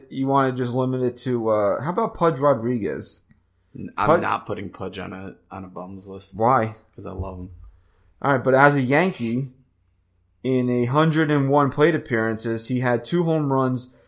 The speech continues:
Speaker 1: three runs batted in, and a two nineteen average.
Speaker 2: Bum. <laughs>
Speaker 1: And
Speaker 2: Wow.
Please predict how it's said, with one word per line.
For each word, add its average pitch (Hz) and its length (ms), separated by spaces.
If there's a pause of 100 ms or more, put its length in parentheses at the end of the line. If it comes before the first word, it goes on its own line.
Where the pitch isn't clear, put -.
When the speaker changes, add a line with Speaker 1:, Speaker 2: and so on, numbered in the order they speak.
(200)
Speaker 1:
three 143 200
runs 151 340
batted 127 340
in, 123 100
and 113 140
a 110 100
two - 160
nineteen 123 460
average. 101 640 (240)
Speaker 2:
Bum. 113 360 (120)
<laughs> 254 480 (1500)
Speaker 1:
And 120 560
Speaker 2:
Wow. - 40